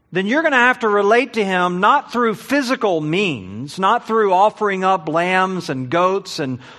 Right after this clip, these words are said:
and, and things on an altar. If you want to be able to relate to God, you're gonna have to relate to Him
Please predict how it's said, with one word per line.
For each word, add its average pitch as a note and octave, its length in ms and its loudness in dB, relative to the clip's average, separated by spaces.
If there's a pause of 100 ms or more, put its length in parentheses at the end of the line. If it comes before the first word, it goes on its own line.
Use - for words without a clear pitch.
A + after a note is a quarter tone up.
(140)
and, D3+ 160 -6
and C#3+ 240 -6
things G3 280 -2
on F3+ 100 0
an D#3+ 120 0
altar. F3 420 0 (200)
If E3 160 -6
you B3+ 100 -2
want D4 220 2
to B3 60 0
be A3 240 0
able A#3+ 180 0
to G3 80 -2
relate G3 420 0
to F#3+ 100 -6
God, F#3+ 380 2
you're B3 80 -4
gonna B3+ 180 0
have A#3+ 460 2
to B3 120 -4
relate A3+ 420 0
to F#3 100 -6
Him F3+ 320 -2